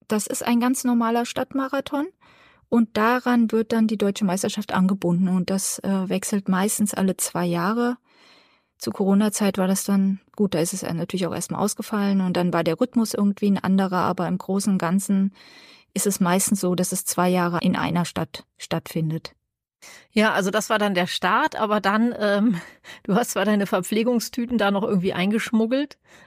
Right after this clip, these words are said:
Speaker 2: aber es gab ja dann doch noch so einen kleinen Verpflegungsunfall, hast du mir erzählt.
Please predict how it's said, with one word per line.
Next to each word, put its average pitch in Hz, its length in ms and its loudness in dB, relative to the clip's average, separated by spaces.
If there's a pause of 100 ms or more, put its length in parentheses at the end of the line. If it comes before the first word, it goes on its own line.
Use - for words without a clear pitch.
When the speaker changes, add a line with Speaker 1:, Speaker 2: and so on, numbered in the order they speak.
(140)
Speaker 2:
aber 202 220 2
es 196 120 -4
gab 214 200 -2
ja 233 80 2
dann 220 160 2
doch 247 140 -4
noch 277 100 0
so - 160 -2
einen 247 80 0
kleinen 247 340 -2
Verpflegungsunfall, 180 1000 0
hast 160 200 -8
du 180 60 0
mir 165 100 0
erzählt. 156 500 -6